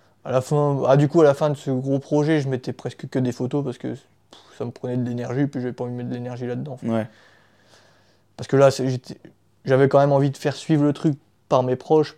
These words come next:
Speaker 2: Hmm.
Speaker 1: parce que du coup, ils s'y étaient habitués aussi,
Speaker 2: Ouais.
Speaker 1: et puis ça montrait où j'en étais, l'état de forme, et ça m'é-, m'évitait d'appeler, euh,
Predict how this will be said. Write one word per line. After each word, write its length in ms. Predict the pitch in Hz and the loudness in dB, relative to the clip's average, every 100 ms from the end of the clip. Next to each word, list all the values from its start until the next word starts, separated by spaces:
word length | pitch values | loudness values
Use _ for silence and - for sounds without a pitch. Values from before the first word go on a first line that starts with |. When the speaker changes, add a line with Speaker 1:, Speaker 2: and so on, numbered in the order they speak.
| - | -4
Speaker 2:
Hmm. 140 | 120 | -2
Speaker 1:
parce 100 | 117 | -2
que 120 | - | -4
du 120 | 120 - | -10 -4
coup, 140 | 131 | -6
ils 40 | |
s'y 140 | 123 - | -4 -8
étaient 120 | 123 | -4
habitués 320 | 120 123 - | -4 -4 -6
aussi, 360 | 120 - 151 147 | -8 -6 -2 0
Speaker 2:
Ouais. 100 | 117 | 0
Speaker 1:
et 20 | |
puis 200 | 120 117 _ - - - _ _ _ | -2 -6 _ -20 -20 -20 _ _ _
ça 120 | - | -6
montrait 320 | 123 131 - 131 | -4 -4 -2 -2
où 100 | 131 | -2
j'en 160 | 120 | -4
étais, 480 | 123 135 139 139 131 - - - _ - | -6 0 0 2 -2 -8 -20 -20 _ -6
l'état 280 | 131 127 | 0 2
de 60 | 127 | 0
forme, 320 | - 165 131 | 6 6 6
et 40 | 113 | -2
ça 140 | 117 | -8
m'é-, 200 | 113 113 123 131 | -8 -8 -10 -4
m'évitait 380 | 127 123 131 127 | -2 -2 -2 -2
d'appeler, 320 | 123 - 131 | -4 -2 0
euh, 220 | 123 | 0